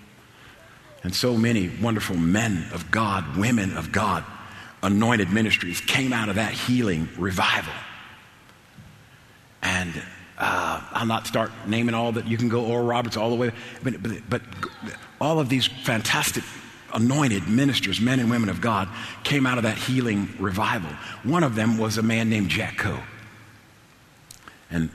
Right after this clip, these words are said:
Brother Hagin described him as a man that God anointed and used mightily. And he says at some point,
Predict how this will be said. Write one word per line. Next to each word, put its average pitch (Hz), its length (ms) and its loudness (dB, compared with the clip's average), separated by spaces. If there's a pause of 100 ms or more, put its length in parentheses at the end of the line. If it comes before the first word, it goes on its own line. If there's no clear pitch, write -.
Brother 101 220 -2
Hagin 110 260 0
described 92 420 -2
him 110 160 0
as 92 160 -2
a 98 60 0
man 107 380 2
that 90 240 -6
God 110 280 0 (480)
anointed 101 600 2 (100)
and 95 160 2
used 95 600 0
mightily. - 840 0 (3000)
And 101 120 2
he 117 80 2
says 143 240 0
at - 120 -4
some 170 220 2
point, 165 340 2